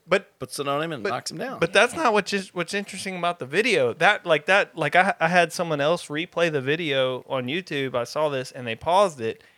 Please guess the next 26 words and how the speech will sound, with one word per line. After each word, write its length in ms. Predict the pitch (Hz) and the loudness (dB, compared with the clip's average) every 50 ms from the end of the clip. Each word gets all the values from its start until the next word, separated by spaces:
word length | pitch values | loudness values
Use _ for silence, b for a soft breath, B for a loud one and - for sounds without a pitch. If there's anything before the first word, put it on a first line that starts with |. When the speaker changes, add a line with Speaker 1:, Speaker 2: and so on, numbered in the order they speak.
| b b _ | b b _
Speaker 1:
and 140 | - 139 147 | -10 -6 -6
they 100 | 156 156 | -6 -6
said, 180 | 151 - 156 160 | -6 -4 -4 -4
"Okay, 240 | 160 156 156 131 | -4 -4 -4 -4
yeah, 160 | 113 117 117 117 | -2 -2 -2 -2
that 220 | 127 147 185 196 | 0 0 -2 0
happened. 460 | 175 143 117 107 - - - 117 131 b b b b | -2 -2 -4 -4 -4 -8 -10 -10 -10 b b b b
But 100 | - 147 | -6 -4
look 180 | 147 - 381 - | -4 -2 -2 -2
at 120 | 415 427 | -2 -2
this. 420 | - 339 262 208 160 - - - _ _ | -2 -2 -2 -2 -4 -6 -14 -20 _ _
Another 220 | 160 156 180 185 175 | -2 0 0 2 2
guy 180 | 151 139 127 | 2 2 0
drawn. 380 | 120 131 123 113 107 101 113 120 - _ _ _ | 0 -2 -4 -4 -4 -8 -10 -14 -20 _ _ _
Another 240 | 127 147 185 214 190 | -2 0 0 2 2
guy 180 | 165 139 120 | 2 0 0
drawn. 360 | 113 127 127 120 113 107 101 | 0 0 -2 -2 -2 -2 -6
Speaker 2:
Yeah. 60 | - - | -4 -4
Speaker 1:
There's 140 | 143 165 | 2 4
all 120 | 214 220 240 | 6 8 8
these 160 | 233 220 202 | 8 6 6
other 180 | 254 294 339 311 | 4 4 4 4
guys. 240 | 247 220 185 180 160 | 4 6 6 6 6
Speaker 2:
All 40 | 147 | 4
these 120 | 131 - | -2 -2
backups. 420 | 107 127 123 123 - - 110 104 | 2 2 4 4 2 0 -4 -4